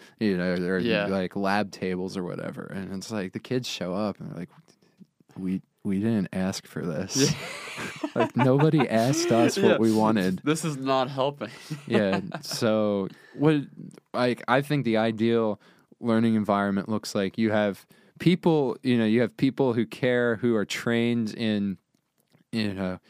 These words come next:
Speaker 1: counseling and therapy skills, um, restorative skills,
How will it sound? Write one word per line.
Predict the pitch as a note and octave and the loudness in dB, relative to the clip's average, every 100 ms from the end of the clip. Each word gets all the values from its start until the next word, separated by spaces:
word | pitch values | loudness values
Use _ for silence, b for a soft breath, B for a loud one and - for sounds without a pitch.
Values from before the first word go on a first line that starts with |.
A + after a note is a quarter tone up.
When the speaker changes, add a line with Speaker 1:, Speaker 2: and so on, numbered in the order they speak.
| b b b | b b b
Speaker 1:
counseling | - A2 A2 - A2+ G#2 G2+ F#2+ G2 | -6 -2 -2 -2 -2 -2 -2 -4 -4
and | F#2+ F#2+ F#2+ D2 - | -4 -4 -4 -6 -14
therapy | - A2+ G#2+ G#2+ - G2 | -6 0 2 0 -2 -6
skills, | - - G#2+ G#2 G2+ F#2+ - | -4 -4 -2 -2 -2 -4 -2
um, | G2+ F#2+ G2 | -2 -2 -2
restorative | G#2 G2 - A2 A2 G#2 F#2 | -2 -2 0 0 2 0 -2
skills, | - - A2+ G#2+ G#2 G2 | -8 -4 0 0 0 -4